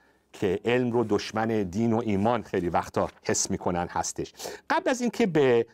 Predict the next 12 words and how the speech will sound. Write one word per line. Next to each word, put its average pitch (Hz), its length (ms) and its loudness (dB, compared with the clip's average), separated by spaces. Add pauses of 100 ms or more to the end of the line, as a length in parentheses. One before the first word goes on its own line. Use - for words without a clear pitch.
(100)
روش 123 380 0
دوم، 117 680 2
روش 98 400 0 (100)
استقلال 113 840 0 (120)
علم 95 320 2
و 95 140 0
دین 110 360 0
از 92 180 -6
هم 87 240 -4 (220)
بپردازیم، 92 760 0 (520)
اه، 151 120 4
می‌خوام 226 320 2